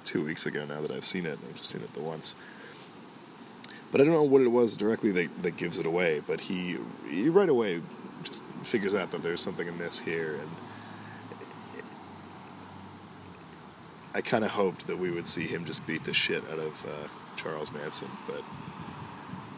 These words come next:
we did not. Let's settle for that hippie that he broke the teeth of.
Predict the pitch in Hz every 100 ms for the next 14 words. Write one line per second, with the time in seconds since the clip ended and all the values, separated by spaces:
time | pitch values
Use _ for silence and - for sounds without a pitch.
0 | - - - 76 - 85 80 - - -
1 | - - - - - - 85 80 - 85
2 | 76 - - - - - - - 85 80
3 | 76 78 71 80 - 80 - 76 - 78